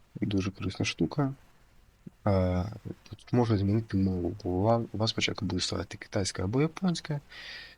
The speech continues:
Я с-, я скачав українізатор, але, як бачите, він не працює,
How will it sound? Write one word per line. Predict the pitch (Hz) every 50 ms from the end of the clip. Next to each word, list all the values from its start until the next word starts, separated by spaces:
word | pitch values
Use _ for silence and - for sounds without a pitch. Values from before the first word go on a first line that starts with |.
| _ _ _ - -
Я | 92
с-, | - - -
я | - 98 98 95
скачав | 92 - - 95 - - -
українізатор, | - 95 - - 131 143 151 156 156 160 160 156 - 117
але, | 107 104 95
як | 92 92 - -
бачите, | 110 - - - 98
він | 98 98 98 95
не | 104 110
працює, | 110 - - 110 104 - - - - 107 113 - -